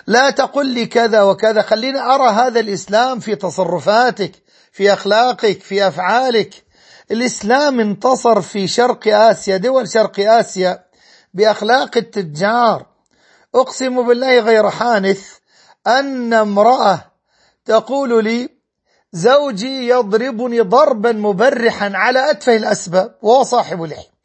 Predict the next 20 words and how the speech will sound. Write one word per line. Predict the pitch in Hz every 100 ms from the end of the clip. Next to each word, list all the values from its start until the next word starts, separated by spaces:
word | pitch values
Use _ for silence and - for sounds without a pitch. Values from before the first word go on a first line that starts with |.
| _ _ _
وأنا | 196 262 277
لا | 247 226
أقول | 214 247
صاحب | 190 247 208 226
لحية | 233
أن | 220
أنا | 226 208
أقلل | - 269 254 202
من | 185
اللحى، | 175 190 240 190 160 - 170
لا | 180 220
والله، | 214 196 180 220 247 180 143 _ _ _ _ _ _ _ _ _
ولكن | 185 226 262 254 233
أقول: | 226 220 269 202
ما | 208 226
دمت | 226 320 233
أطلقت | 247 226 262 247 -
لحية، | 226 196 311
اتق | - - 240 208
الله. | 180 190 247 233